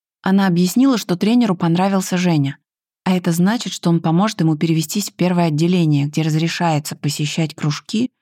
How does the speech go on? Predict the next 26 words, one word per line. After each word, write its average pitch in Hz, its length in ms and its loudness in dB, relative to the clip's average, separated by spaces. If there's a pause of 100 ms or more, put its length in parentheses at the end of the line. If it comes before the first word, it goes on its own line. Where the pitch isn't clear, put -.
(340)
и 170 80 -2
где 160 180 0
условия 190 460 0
значительно 175 580 0
мягче. 165 520 -2 (800)
«Так 175 220 -2
обычно 175 380 0
не 165 200 4
делают», 196 380 0
сказала 165 400 -2
волонтёрка. 156 680 -2 (440)
«Но 165 140 2
сейчас 165 460 -4
у - 40 -10
тренера 170 380 2
недобор, 160 600 0 (460)
и 151 80 -4
все 180 300 -2
мы 202 140 4
видим, 151 340 0
что 151 180 -6
в 151 80 2
милосердии 151 600 0
тебе 147 240 0
не 170 120 4
место. 165 440 -2